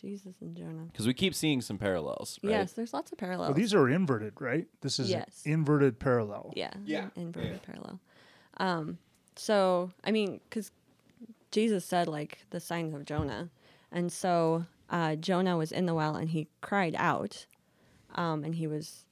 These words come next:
Speaker 1: I'm trying to get my notes close around the microphone. Um, there we go. We got it. Um, he cried out and he was heard.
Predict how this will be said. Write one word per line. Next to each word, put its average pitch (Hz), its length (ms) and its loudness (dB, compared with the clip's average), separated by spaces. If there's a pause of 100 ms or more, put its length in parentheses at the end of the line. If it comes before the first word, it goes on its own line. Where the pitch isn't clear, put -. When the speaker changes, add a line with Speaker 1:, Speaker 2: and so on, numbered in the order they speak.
(640)
Speaker 1:
I'm 156 160 -8
trying 156 240 -8
to 156 60 -6
get - 60 -8
my 156 100 -2
notes 156 280 -4
close 160 340 -6
around 165 200 -4
the 160 60 -6
microphone. - 560 -8 (640)
Um, 202 520 4 (1080)
there - 120 -8
we - 100 -12
go. - 80 -18 (120)
We 175 80 -4
got - 100 -4
it. - 560 -6
Um, 190 360 10
he 214 140 6
cried 233 320 6
out 160 460 2 (440)
and 165 360 0
he 170 80 -2
was 160 140 -2
heard. - 400 -2